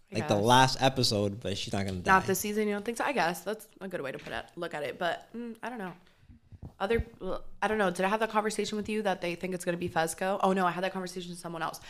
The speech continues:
Speaker 1: They thought, they think it's gonna be Fez. They're gonna think that with the whole suitcase that Rue has, she's gonna owe money 'cause she's not gonna be able to sell the drugs and stuff. And they think they're gonna come after Fez for that, and Fez is gonna die. I really hope not.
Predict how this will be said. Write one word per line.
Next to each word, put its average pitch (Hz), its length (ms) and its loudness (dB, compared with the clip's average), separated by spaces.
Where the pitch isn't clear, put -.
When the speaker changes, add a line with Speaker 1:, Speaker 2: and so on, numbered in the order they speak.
Speaker 1:
They 196 120 0
thought, 196 240 0
they 196 120 2
think 214 160 0
it's 220 100 -2
gonna 208 100 0
be 196 100 -2
Fez. 190 520 4
They're 185 160 4
gonna 208 160 0
think 208 220 -2
that 185 560 2
with 180 160 -2
the 175 80 -2
whole 190 180 2
suitcase 202 680 -2
that 175 220 2
Rue 180 180 2
has, 208 600 2
she's 190 300 -4
gonna 175 180 2
owe 165 160 2
money 185 380 0
'cause 190 160 -8
she's 156 100 -10
not 156 180 -2
gonna 165 100 -8
be 156 100 -6
able - 180 -8
to - 360 -2
sell 151 160 -4
the 185 100 -8
drugs 202 640 2
and 196 120 -2
stuff. 190 440 4
And 180 140 0
they 175 80 0
think 185 180 -4
they're 247 120 -2
gonna 233 140 -6
come 226 160 -4
after 196 580 -8
Fez 196 220 -8
for 160 120 -10
that, 98 220 -4
and 175 120 -12
Fez 170 160 -10
is - 60 -16
gonna 175 160 -8
die. 170 180 6
I 165 40 2
really 196 180 -2
hope 220 180 -4
not. 147 300 -4